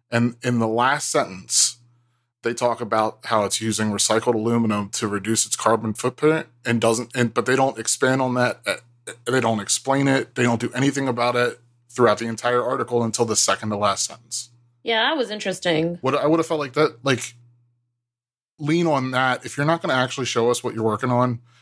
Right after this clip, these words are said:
Speaker 1: and you're just gonna give us little tidbits, lean on that a little bit more than just a sentence.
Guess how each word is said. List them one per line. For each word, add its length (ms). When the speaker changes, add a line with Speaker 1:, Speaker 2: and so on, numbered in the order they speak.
Speaker 1:
and 80
you're 100
just 160
gonna 140
give 140
us 140
little 140
tidbits, 500
lean 180
on 140
that 160
a 40
little 360
bit 200
more 320
than 160
just 220
a 60
sentence. 520